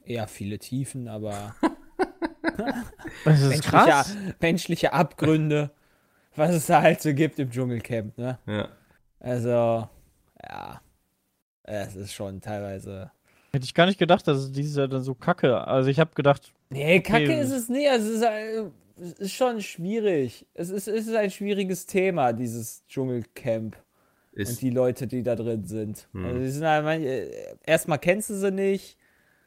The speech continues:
Speaker 1: Dann ist es, pff. Ja, ich bin dafür, dass ich nächstes Jahr da reingehe. <laughs>
Speaker 2: Ja, da bin ich auch für, Jay.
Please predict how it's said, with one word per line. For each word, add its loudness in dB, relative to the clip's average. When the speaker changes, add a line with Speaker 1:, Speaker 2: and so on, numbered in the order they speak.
Speaker 1:
Dann 2
ist -6
es, -6
pff. -14
Ja, 0
ich -6
bin 0
dafür, 4
dass 4
ich -6
nächstes -6
Jahr -6
da -6
reingehe. -10
<laughs> -8
Speaker 2:
Ja, 10
da 8
bin 2
ich 6
auch 8
für, 2
Jay. 2